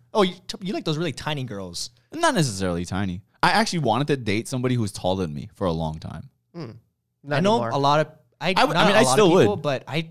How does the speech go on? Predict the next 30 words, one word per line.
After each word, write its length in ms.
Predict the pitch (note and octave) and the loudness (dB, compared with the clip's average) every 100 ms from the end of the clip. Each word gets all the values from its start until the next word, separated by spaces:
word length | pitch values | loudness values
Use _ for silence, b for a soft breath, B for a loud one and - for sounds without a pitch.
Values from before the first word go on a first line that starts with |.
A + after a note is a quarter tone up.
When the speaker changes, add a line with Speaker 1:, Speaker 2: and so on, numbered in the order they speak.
| - | -14
Speaker 1:
personally 560 | - F3 F3 G#3+ A#3+ B3+ | -6 -6 -4 -6 -6 -6
would 320 | D#3+ C#3 A#2+ | -6 -8 -8
prefer, 720 | C#3 - C3 B2 A#2+ A#2 A2+ - _ _ _ _ _ | -12 -8 -4 -2 -2 -2 -6 -10 _ _ _ _ _
I, 100 | - - | -20 -14
and 120 | C3 | -10
I 40 | B2+ | -6
know 120 | C#3+ | -6
I'm 100 | C3 | -4
not 160 | A2+ | -8
tall, 380 | - B2+ C#3+ F3+ | -6 -6 -4 -6
but 180 | E3 C#3 | -10 -10
I 80 | B2 | -6
don't 180 | F#3 E3+ | -6 -4
really 200 | E3 D3+ | -4 -4
like 320 | A2 A#2+ B2 | -4 -6 -8
when 240 | B2 G#2+ G#2+ | -12 -12 -12
the 80 | A#2+ | -12
girl's 280 | A#2 G#2+ | -10 -12
taller 220 | - - - | -14 -18 0
than 60 | |
Speaker 2:
No, 100 | D3 | 2
Speaker 1:
me. 60 | C3+ | 4
Speaker 2:
most 300 | A2 F#3 - | 4 4 4
guys 240 | A2 D3+ | 2 2
are 40 | A2 | 0
like 120 | F#2 | -2
that. 80 | F2 | 0
Most 200 | B2 C#3 | 0 0
Speaker 1:
Yeah. 60 | C3 A#2+ | 0 0
Speaker 2:
guys 180 | G#2+ - | 0 -8